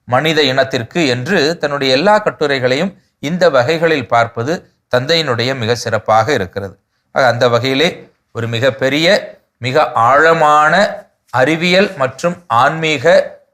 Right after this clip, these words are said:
அதோடு மெய்யியல் உண்மைகளை கொண்டுள்ள இந்த புத்தகத்தை தான் இன்று நாம் பார்க்க போகிறோம். வாருங்கள் நேயர்களே, நிகழ்ச்சிக்குள்ளாக செல்வோம். வழக்கமா அறிவியலுக்கும்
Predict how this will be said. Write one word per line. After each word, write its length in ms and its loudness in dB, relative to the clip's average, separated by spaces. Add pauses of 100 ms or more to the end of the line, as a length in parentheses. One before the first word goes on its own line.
(120)
அதோடு 440 2
மெய்யியல் 600 -2
உண்மைகளை 540 -2
கொண்டுள்ள 720 0
இந்த 260 -2
புத்தகத்தை 540 -6
தான் 340 0
இன்று 220 -10
நாம் 180 -4
பார்க்க 320 -2
போகிறோம். 480 -4 (260)
வாருங்கள் 460 0
நேயர்களே, 600 -4 (120)
நிகழ்ச்சிக்குள்ளாக 760 -2 (120)
செல்வோம். 400 -4 (760)
வழக்கமா 840 0 (720)
அறிவியலுக்கும் 840 -4